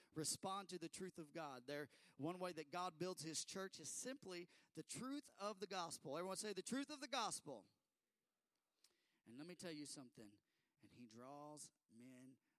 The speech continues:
unto to him. Number two, right here. Everyone say number two. Everyone say demonstration. This is interesting. In Acts chapter sixteen, you go down a little bit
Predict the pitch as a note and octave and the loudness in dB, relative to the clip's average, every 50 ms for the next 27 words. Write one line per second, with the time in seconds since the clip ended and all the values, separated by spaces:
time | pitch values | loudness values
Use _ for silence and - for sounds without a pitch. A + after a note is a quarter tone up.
0 | _ _ _ A2 A#2 A#2 A#2 A#2 A#2+ G#2 _ _ _ _ _ - - B2+ A2+ A2 | _ _ _ -14 -14 -12 -12 -14 -16 -18 _ _ _ _ _ -14 -12 -10 -8 -8
1 | A2 G#2+ - _ _ _ - A2+ G#2+ F#2+ F#2+ G#2+ C#3 D3+ D#3+ - - - C3 A#2 | -10 -10 -14 _ _ _ -16 -16 -16 -14 -10 -8 -6 -6 -6 -6 -6 -8 -6 -8
2 | A#2 B2+ C3 B2+ A2 A2 A2 G#2 G2+ G#2 A#2+ B2 B2 B2 A#2+ B2 - C#3 C3+ C3 | -8 -8 -10 -10 -12 -14 -14 -14 -12 -12 -10 -8 -8 -8 -6 -6 -4 -4 -4 -2
3 | D3 D#3 E3 F#3 - - F3 D3+ A#2+ A#2 A2+ A2+ - _ _ _ _ _ _ _ | -2 -2 -2 -2 -2 0 -2 -2 -2 -4 -8 -12 -20 _ _ _ _ _ _ _
4 | _ _ _ _ _ _ _ _ _ _ _ _ _ _ _ _ _ _ _ - | _ _ _ _ _ _ _ _ _ _ _ _ _ _ _ _ _ _ _ -20
5 | - B2 C#3+ D#3 D#3 - - E3+ D3+ C3+ B2+ D3+ F3 E3 D#3 C#3+ - - - - | -10 -6 -4 -4 -2 -2 -2 -4 -4 -4 -2 -4 -2 -2 0 0 0 -2 0 0
6 | D#3+ D3 C#3+ - - - C3 G2+ F#2+ G2 - - _ _ _ _ _ _ _ _ | -2 -2 -2 -4 -6 -8 -8 -10 -12 -16 -20 -20 _ _ _ _ _ _ _ _
7 | _ _ _ _ _ _ _ _ _ _ _ _ _ _ _ _ - - _ _ | _ _ _ _ _ _ _ _ _ _ _ _ _ _ _ _ -20 -20 _ _
8 | _ _ _ _ - - - B2 D3 E3+ E3+ D#3 C#3 C3+ A#2+ - - C#3 C3 B2+ | _ _ _ _ -10 -8 -4 -2 -2 -2 -2 -2 -4 -4 -4 -6 -8 -8 -10 -10
9 | B2+ C3+ C#3 C#3 C3+ - - - - E3 D3 C#3 - - C#3 - - D#3 - - | -8 -8 -8 -8 -4 -4 -6 -4 -4 -6 -8 -8 -8 -10 -6 -6 -6 -6 -6 -10
10 | - - E3 C#3+ C3 B2+ C3+ C3 B2+ D3 D#3+ E3+ F3 G3 G3+ G3 G3 | -10 -8 -8 -8 -6 -6 -6 -6 -6 -8 -10 -10 -12 -12 -10 -10 -12